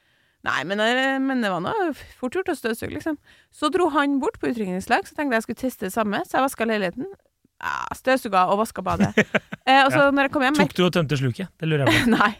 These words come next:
Speaker 2: Nei.
Speaker 1: merket ikke det engang.
Speaker 2: Nei.
Speaker 1: Så sier jeg sånn, «Så du at jeg vasket badet og sånn, eller?» Og så sa han sånn, «Ja, det har du, vet du, så hyggelig.»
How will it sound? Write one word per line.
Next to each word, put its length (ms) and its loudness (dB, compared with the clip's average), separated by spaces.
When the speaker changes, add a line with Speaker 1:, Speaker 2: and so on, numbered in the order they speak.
Speaker 2:
Nei. 160 4
Speaker 1:
merket 240 2
ikke 80 -6
det 80 -2
engang. 240 2
Speaker 2:
Nei. 100 -2
Speaker 1:
Så 140 -4
sier 160 2
jeg 80 -8
sånn, 80 -2
«Så 240 2
du 80 6
at 100 -2
jeg 140 4
vasket 260 -2
badet 300 4
og 80 -6
sånn, 80 -4
eller?» 320 -4
Og 80 -14
så 20 -6
sa 140 2
han 80 -2
sånn, 160 -2
«Ja, 420 2
det 40 2
har 160 6
du, 80 4
vet 160 -2
du, 80 0
så 160 0
hyggelig.» 360 2